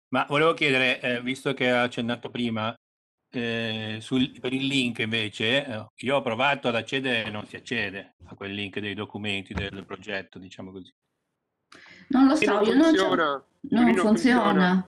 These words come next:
Speaker 3: Sì, sì, funziona, funziona.
Speaker 2: Ah.
Speaker 3: Bisogna insistere e
Speaker 1: Ah.
Speaker 3: fare attenzione tra la parola fase e due,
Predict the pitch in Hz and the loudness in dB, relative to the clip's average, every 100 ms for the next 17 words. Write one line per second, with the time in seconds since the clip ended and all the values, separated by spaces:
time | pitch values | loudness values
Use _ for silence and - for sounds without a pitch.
0 | - 196 196 208 196 202 185 185 180 170 | -6 -8 -6 -6 -4 -6 -2 0 0 -2
1 | 170 262 311 269 147 156 180 185 180 - | 0 6 6 6 2 -4 0 0 -2 -6
2 | 190 - - 196 202 214 - - 147 143 | -10 -8 -2 0 2 0 -6 -12 -10 -6
3 | 160 160 143 151 143 - _ _ - 175 | -2 0 0 -4 -8 -12 _ _ -2 -2
4 | 170 175 165 180 185 180 165 156 151 147 | -2 -6 -8 -6 -4 -2 0 0 0 -2
5 | 147 160 165 156 - 156 165 160 175 185 | -4 -4 -4 -4 -4 -4 -4 -6 -8 -8
6 | - 143 147 151 165 170 190 | -8 -12 -10 -8 -6 -6 -8